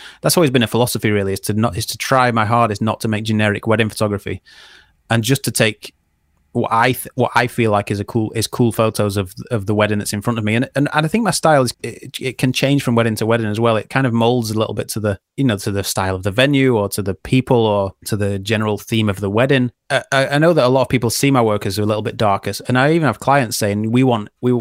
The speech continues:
we want you to do it, but we want it to be brighter." And, you know, often those people are getting married in a,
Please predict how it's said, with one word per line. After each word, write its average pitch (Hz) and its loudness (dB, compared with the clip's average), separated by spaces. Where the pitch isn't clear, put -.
we 131 2
want 143 2
you 127 2
to 120 -2
do 147 2
it, 107 0
but 113 0
we 107 0
want 113 0
it 104 -8
to - -12
be 113 -2
brighter." 113 0
And, 107 0
you 123 -2
know, 120 2
often 107 -2
those 113 0
people 107 -2
are 104 0
getting 107 -2
married 104 0
in 104 -2
a, 101 -6